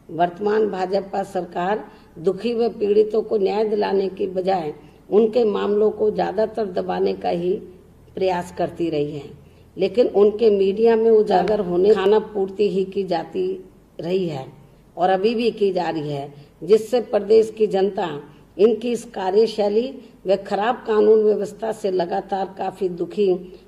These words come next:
व परेशान ही हमें नज़र आ रही है। ऐसे में इनकी मदद के लिए मेरा हर घटना स्थल पर, ये जो law and order बहुत ज़्यादा यूपी में खराब है,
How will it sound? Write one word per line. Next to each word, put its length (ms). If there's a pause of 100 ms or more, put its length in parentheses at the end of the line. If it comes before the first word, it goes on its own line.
व 120
परेशान 640
ही 340 (380)
हमें 220
नज़र 360
आ 120
रही 160
है। 200 (600)
ऐसे 320
में 300 (520)
इनकी 340
मदद 360 (100)
के 120
लिए 380 (1400)
मेरा 380
हर 340
घटना 420
स्थल 300
पर, 240
ये 160
जो 480
law 180
and 200
order 260
बहुत 280
ज़्यादा 280
यूपी 380
में 200
खराब 380
है, 200